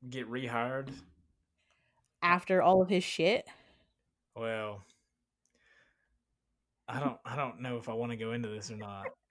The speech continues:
Speaker 1: I think, okay, I th-, I think from the outside looking in, I think Amber Heard, um, I think Amber Heard, uh, did a lot of shit to him, and there's, like, a lot
Speaker 2: Oh,
Speaker 1: of,
Speaker 2: yeah.
Speaker 1: there's a lot of eyewitness accounts that he really didn't do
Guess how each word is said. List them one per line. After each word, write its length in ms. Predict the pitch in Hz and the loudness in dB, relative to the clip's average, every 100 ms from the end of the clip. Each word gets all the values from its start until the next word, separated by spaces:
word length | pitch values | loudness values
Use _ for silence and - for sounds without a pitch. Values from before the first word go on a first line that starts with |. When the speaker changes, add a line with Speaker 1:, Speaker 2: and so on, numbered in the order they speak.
| - | 0
Speaker 1:
I 140 | 156 | 2
think, 280 | 185 214 170 143 | 4 2 2 2
okay, 340 | 151 143 117 | 4 4 2
I 120 | 120 160 | 2 0
th-, 120 | - | 2
I 140 | 151 170 | 4 4
think 260 | 165 131 | 2 -4
from 100 | 123 | -6
the 100 | 127 | -4
outside 320 | 127 131 131 123 | -2 -2 -2 -4
looking 240 | 123 120 | -6 -6
in, 80 | 113 | -6
I 100 | 120 | -2
think 180 | 160 120 | -2 -2
Amber 260 | 143 135 | -2 -2
Heard, 640 | 123 127 123 113 107 104 - _ _ _ _ _ _ - | -2 2 2 2 -2 -10 -16 _ _ _ _ _ _ -12
um, 720 | 110 107 101 98 95 92 92 _ _ _ _ 135 | -4 -2 -2 -4 -6 -10 -16 _ _ _ _ 0
I 60 | |
think 140 | 165 135 | 2 2
Amber 200 | 127 110 | 0 0
Heard, 520 | 117 113 104 98 95 _ _ _ - | 0 0 -2 -8 -18 _ _ _ -14
uh, 220 | 104 90 76 - - - - 135 | -12 -10 -14 -18 -20 -18 -12 -2
did 180 | 143 131 | 0 0
a 40 | |
lot 220 | 117 117 120 | 0 2 0
of 60 | |
shit 380 | - 131 135 - | 0 -2 -2 -4
to 220 | - 151 | -2 0
him, 360 | 165 196 233 254 - | 0 0 0 -2 -4
and 100 | 123 | -2
there's, 140 | 120 | 0
like, 80 | 120 | 4
a 40 | |
lot 180 | 117 220 | 10 10
Speaker 2:
Oh, 20 | 175 | 10
Speaker 1:
of, 120 | 185 | 6
Speaker 2:
yeah. 240 | 165 147 - - | 2 0 -6 -6
Speaker 1:
there's 120 | 131 | 0
a 40 | |
lot 180 | 135 135 | 6 6
of 80 | 120 | 6
eyewitness 500 | 117 123 117 120 120 | 2 2 0 -4 -6
accounts 400 | 113 120 110 104 | -4 -4 -4 -6
that 100 | 107 | -12
he 220 | 120 120 | -8 -6
really 260 | 113 117 113 | -4 -4 -4
didn't 340 | 117 113 104 | -6 -8 -10
do 260 | 110 110 | -12 -12